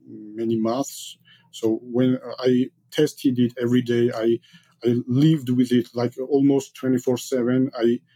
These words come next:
I lived with it. I, I, I was working inside it almost every day. And, um, I almost felt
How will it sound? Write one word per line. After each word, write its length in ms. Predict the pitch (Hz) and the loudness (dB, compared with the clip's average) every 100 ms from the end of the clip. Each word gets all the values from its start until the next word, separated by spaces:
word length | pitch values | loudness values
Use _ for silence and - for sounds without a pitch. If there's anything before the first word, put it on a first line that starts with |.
| _ _ | _ _
I 40 | 117 | 0
lived 560 | 135 123 123 139 143 | 0 2 2 2 2
with 280 | 127 131 120 | 0 -2 0
it. 160 | 131 139 | 0 0
I, 40 | 120 | -8
I, 420 | 117 120 120 120 | -6 -4 -4 -2
I 40 | 113 117 120 117 - - - 110 113 110 | -2 0 -2 -6 -12 -20 -20 -20 -20 -6
was 200 | 117 107 | -6 -4
working 380 | 110 110 117 110 | -8 -6 -6 -4
inside 400 | 113 - 143 165 | -6 -2 0 2
it 180 | 180 - _ _ _ _ _ _ | 0 -2 _ _ _ _ _ _
almost 400 | 110 110 107 - | -6 -4 -4 -6
every 180 | 107 107 | -4 0
day. 400 | 139 196 208 180 - _ _ _ | 2 2 0 -2 -16 _ _ _
And, 440 | 139 135 131 123 120 - | 0 2 2 0 -2 -6
um, 340 | 117 113 110 - _ _ 117 117 113 110 _ _ _ _ - - | -4 -2 -2 -6 _ _ -20 -20 -20 -20 _ _ _ _ -20 -14
I 220 | - 147 | -2 0
almost 560 | 170 165 170 175 - - | 4 4 4 2 -4 -20
felt 420 | - 147 143 139 | -4 0 0 -2